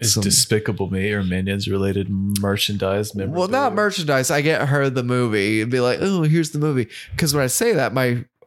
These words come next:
Speaker 2: uh, one of my friends, his, uh, mom is very big on that. And I found out that
Speaker 1: She
Speaker 2: a
Speaker 1: loves
Speaker 2: lot
Speaker 1: shit.
Speaker 2: of older women are really into the Minions.
Speaker 1: Our former manager at Lowe's loved the Minions.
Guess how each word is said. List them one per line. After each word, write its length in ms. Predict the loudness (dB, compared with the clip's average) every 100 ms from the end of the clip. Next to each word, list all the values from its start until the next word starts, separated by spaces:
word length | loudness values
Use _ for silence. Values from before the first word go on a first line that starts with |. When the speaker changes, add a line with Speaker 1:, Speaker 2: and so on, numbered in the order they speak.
| -6
Speaker 2:
uh, 180 | 0 0
one 140 | 2 0
of 60 |
my 140 | 0 0
friends, 420 | 0 0 0 0
his, 340 | 2 2 0
uh, 320 | 2 2 2 0
mom 640 | 0 0 2 2 -2 -6 _ _ _ _ -4
is 220 | 0 0
very 200 | 2 0
big 220 | 2 0 0
on 120 | 0
that. 200 | 0 0
And 80 | 0
I 80 | 0
found 300 | 0 0 0
out 220 | 0 0
that 280 | -2 -2 -6
Speaker 1:
She 220 | -12 -10
Speaker 2:
a 20 | -8
Speaker 1:
loves 240 | -4 -2
Speaker 2:
lot 200 | 0 2
Speaker 1:
shit. 80 | 0
Speaker 2:
of 80 | 0
older 260 | 0 2 0
women 540 | 0 0 0 -2 -4 _ -10
are 100 | -4
really 360 | -2 0 2 2
into 680 | 0 0 2 2 2 -2 -6 -10
the 220 | -4 -2
Minions. 460 | 0 0 0 -2 -2
Speaker 1:
Our 80 | -2
former 420 | -2 -4 -4 -4
manager 360 | -4 -4 -4 -6
at 140 | -4
Lowe's 480 | -4 -2 -2 -6 -6
loved 340 | -4 -4 -6
the 80 | -12
Minions. 680 | -10 -12 -14 -10 -4 -4 -6